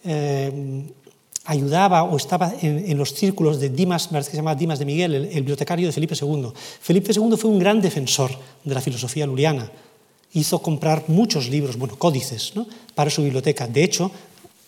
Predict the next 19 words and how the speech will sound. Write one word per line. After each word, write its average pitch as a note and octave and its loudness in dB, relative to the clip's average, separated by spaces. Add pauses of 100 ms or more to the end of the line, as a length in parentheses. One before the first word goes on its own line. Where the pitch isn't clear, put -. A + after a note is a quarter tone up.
(160)
este F3+ 0
de D3+ 2
aquí D#3 0
que D#3+ -8
les C#3 -2
enseño D3 -2 (4000)
es - -2 (720)
el, C3 -2
es D3 -4
la E3 2
tercera E3 -2
figura F3+ 0 (360)
de E3+ 0
El D3 2
Ars D#3+ 4
Brevis D#3+ 0
de D3 0
Ramón D3 0
Llull D#3+ 0